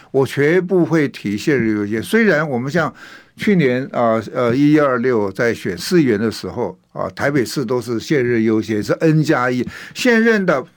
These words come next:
保证提名，然后再加，你同意再加一个新人，大概每个区都是这样。但是我们立法委员啊，这个有人一直要设，设立什么两年条款，什么条款，我从来对这个议题上，我都是摆着非常 open，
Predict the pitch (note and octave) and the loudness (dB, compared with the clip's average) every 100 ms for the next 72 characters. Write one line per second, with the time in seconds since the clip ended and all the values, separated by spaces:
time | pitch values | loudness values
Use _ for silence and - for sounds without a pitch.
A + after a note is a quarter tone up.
0 | - B2+ C3 F#3 C3+ C3+ C#3+ B2+ C3 D3+ | -2 0 2 2 2 0 0 -2 0 0
1 | D3 E3 E3+ - D3 D#3 D#3 C3+ B2 A2+ | 0 2 0 0 0 -2 -4 -4 -4 -4
2 | - C#3+ G3 G3+ E3+ - C#3 D3 D3 B2+ | 0 2 2 2 0 0 -2 0 2 0
3 | - G3+ F3+ G#2 - - - _ - - | 2 2 4 0 -4 -14 -20 _ -20 -20
4 | _ _ _ _ - F3+ C#3+ - - - | _ _ _ _ -4 0 -2 -2 -14 -8
5 | C#3 C#3 E3+ E3 D#3 E3 C#3 C#3 F2+ - | -2 2 2 2 2 2 2 0 -2 -12
6 | - - A3+ G#3+ F3+ - _ C#3 F3 A3 | -14 0 2 2 0 -4 _ 0 2 4
7 | E3 C#3 C3 G#2+ G2+ G#2 F#2+ F#2 F3 D#3 | 2 2 2 2 2 0 -2 -2 0 2
8 | B2+ B2 B2 - E3 C#3 C3 E3+ G#3 F#3 | 2 2 -2 -8 0 2 4 4 2 2
9 | F#3 F3 D#3 F#3+ E3 D3+ - G3+ E3+ E3 | 2 0 0 2 2 0 2 2 4 2
10 | - C3+ C#3 A2 B2+ D#3 E3+ C3 D3 B2+ | -2 -4 -2 -2 -2 -4 -2 -2 0 -2
11 | C3+ B2+ A#2 A2+ - - - - B2 A2 | -4 -4 -4 -4 -6 -16 -20 -4 -2 -2
12 | - B2+ B2 - - E3+ - F3+ E3+ D#3+ | -4 -4 -4 -6 -2 0 2 2 4 2
13 | A2+ A#2 C3+ F#2+ - - - B2 A#2 D3+ | 0 0 -2 -2 -10 -16 -2 0 2 2
14 | C#3+ B2 F#2 G2 A2+ - D#3+ - D#3 D3 | 0 -2 -4 -4 -4 -2 -2 -2 -6 -6
15 | - | -10